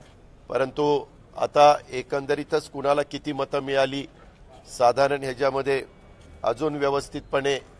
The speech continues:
एकोपा सगळ्यांनी दाखवला असता तर जे पराभूत झाले ते किती मतांनी पराभूत झाले, इतरांनी देखील, जे समविचारी पक्ष आहे त्यांनी देखील इतरांनी किती मतं त्याच्यामध्ये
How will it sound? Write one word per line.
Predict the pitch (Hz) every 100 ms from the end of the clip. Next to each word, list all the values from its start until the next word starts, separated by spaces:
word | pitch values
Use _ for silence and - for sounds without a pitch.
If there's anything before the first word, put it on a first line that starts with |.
| - - - -
एकोपा | 123 160 147 143
सगळ्यांनी | - 123 135 131
दाखवला | 131 127 - 131 131
असता | 123 - 123 113 - - - - - -
तर | 131 - 104
जे | 143
पराभूत | - 139 139 143 151 147
झाले | 143 147
ते | -
किती | 147 156 170
मतांनी | 151 135 135 135
पराभूत | 135 127 127 135
झाले, | 117 123 131 - - - - - -
इतरांनी | 123 117 156 160 151 160
देखील, | 151 - 156 127
जे | 131 160
समविचारी | - 180 214 202 202 180
पक्ष | 170 156 - 131
आहे | 104 - - - - -
त्यांनी | 143 147 170
देखील | 165 - 165
इतरांनी | 147 165 151 151 151
किती | - 165 185
मतं | 165 156 -
त्याच्यामध्ये | 147 139 135 135 135 143